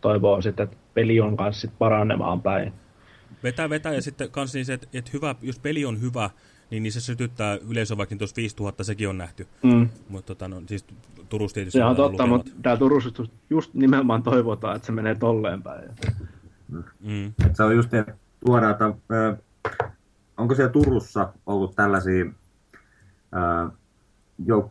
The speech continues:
Speaker 3: seurajärjestämistä tapahtumia, missä fanit on päässyt tapaamaan pelaajia ja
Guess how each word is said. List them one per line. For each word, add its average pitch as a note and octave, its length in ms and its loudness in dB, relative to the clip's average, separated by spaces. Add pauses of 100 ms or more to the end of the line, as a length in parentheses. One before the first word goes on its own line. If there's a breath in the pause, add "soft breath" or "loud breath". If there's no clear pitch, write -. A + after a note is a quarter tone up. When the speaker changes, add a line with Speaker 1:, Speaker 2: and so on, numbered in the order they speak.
Speaker 3:
seurajärjestämistä G2 880 2
tapahtumia, F#2+ 640 0
missä D#2+ 480 -2 (400)
fanit G2 280 2
on E2+ 100 -2
päässyt F#2 360 0
tapaamaan E2+ 480 0
pelaajia D2+ 560 0
ja B1+ 220 -8